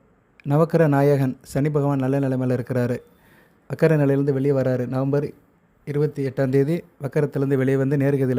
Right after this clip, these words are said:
பதினிக்கிறாரு. பத்தாம் இடத்துல, பத்தாம் இடத்துல ஒரு பாவி இருக்கலாம். அவர் வந்து உங்க ராசிக்கு வந்து எட்டு, ஒன்பது கூடியவர். அஷ்டமாதிபதி அவர் தான், பாக்கியாதிபதி அவர் தான். திடீர் அதிர்ஷ்டத்தை கொடுக்குறவரும் அவர் தான். அதே மாதிரி திடீர் பிரச்சனைகளை கொடுக்குறவரும் அவர் தான்.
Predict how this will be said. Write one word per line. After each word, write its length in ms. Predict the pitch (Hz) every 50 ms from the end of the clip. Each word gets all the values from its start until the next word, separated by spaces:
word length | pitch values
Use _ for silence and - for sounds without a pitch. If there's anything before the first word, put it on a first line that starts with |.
| 120
பதினிக்கிறாரு. 580 | - 127 127 127 123 120 127 123 120 123 120 120 - -
பத்தாம் 360 | - 131 117 - 156 156 151 131
இடத்துல, 340 | 123 120 - 127 120 - - - _ _ - - - - -
பத்தாம் 320 | - 151 139 - 175 165 156
இடத்துல 220 | 147 143 - 160
ஒரு 100 | 151 135
பாவி 280 | 131 - 131 135 131 135
இருக்கலாம். 420 | 131 127 - - 131 127 120 - - _ _ _ _ _ _ _ _ - - _ _ _ -
அவர் 200 | 156 156 160 160
வந்து 240 | 160 165 165 180 190 180 170 151 139 135 131 127 123 - - _
உங்க 180 | - 139 151 156
ராசிக்கு 360 | 156 160 160 156 175 156 156
வந்து 420 | 151 151 147 143 175 196 208 185 -
எட்டு, 300 | 147 147 147 - - 190
ஒன்பது 280 | 165 151 143 156 151 147
கூடியவர். 440 | 135 135 127 135 131 127 123 120 -
அஷ்டமாதிபதி 600 | - 127 - - 170 170 165 160 151 151 143 156
அவர் 200 | 151 135 139 143
தான், 160 | 156 160 139
பாக்கியாதிபதி 520 | 139 135 127 147 139 135 135 127 127 131
அவர் 240 | 131 123 123 120 123
தான். 180 | 123 123 123 - - - _ - _ _ _ _ _ - _ - _ _ _ -
திடீர் 260 | - 165 175 202 185
அதிர்ஷ்டத்தை 380 | 170 160 156 - 139 151 156 143
கொடுக்குறவரும் 340 | 143 135 143 143 143 143 143
அவர் 220 | 139 131 131 131
தான். 220 | 127 131 131 139 - - _ _ _ -
அதே 140 | - 147 156
மாதிரி 200 | 160 165 165 151
திடீர் 240 | - 165 170 175 151
பிரச்சனைகளை 420 | 151 143 139 - 151 147 143 135
கொடுக்குறவரும் 400 | 127 127 123 - 127 127 127 131
அவர் 220 | 123 120 120 123
தான். 180 | 117 123 123 -